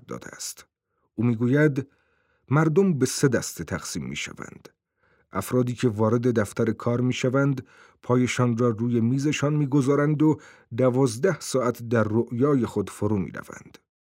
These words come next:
افرادی که ساعت پنج صبح به اداره می‌روند و شانزده ساعت بیوقفه و بدون اینکه لحظه‌ای مکث کنند کار می‌کنند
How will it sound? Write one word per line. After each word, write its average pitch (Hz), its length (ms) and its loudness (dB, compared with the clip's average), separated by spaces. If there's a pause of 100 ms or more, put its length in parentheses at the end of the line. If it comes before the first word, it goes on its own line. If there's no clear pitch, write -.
(500)
افرادی 151 440 2
که 131 260 2 (200)
ساعت 117 420 0
پنج 113 400 -2
صبح 117 360 -2
به 92 160 -4
اداره 110 280 0
می‌روند 135 520 0
و 143 160 0 (240)
شانزده 127 720 0
ساعت 110 440 -4
بیوقفه 107 920 -2
و 107 80 -2
بدون 120 360 -2
اینکه 117 440 0 (300)
لحظه‌ای 123 580 0
مکث 110 440 0
کنند 107 440 -2
کار 160 240 -2
می‌کنند 180 580 -4